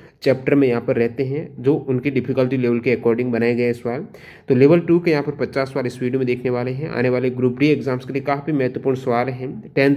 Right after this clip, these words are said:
लेवल के स्टैंडर्ड के according हैं। इसमें काफ़ी न्यूमेरिकल के सवाल भी इस वीडियो में रहने वाले हैं,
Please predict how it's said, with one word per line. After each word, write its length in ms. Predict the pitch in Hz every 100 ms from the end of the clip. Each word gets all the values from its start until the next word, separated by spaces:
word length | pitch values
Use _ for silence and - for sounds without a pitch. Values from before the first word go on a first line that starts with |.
| 139
लेवल 180 | 123 120
के 140 | 123
स्टैंडर्ड 380 | 113 123 123 123
के 180 | 127 110
according 340 | 120 120 123
हैं। 180 | 123 - - - -
इसमें 340 | 127 131 139 139
काफ़ी 240 | 127 135
न्यूमेरिकल 440 | 120 120 131 151
के 80 | 147
सवाल 240 | 147 131 127
भी 100 | 127
इस 120 | 127
वीडियो 180 | 127 127
में 60 |
रहने 200 | 123 127
वाले 260 | 127 127 135
हैं, 220 | 135 113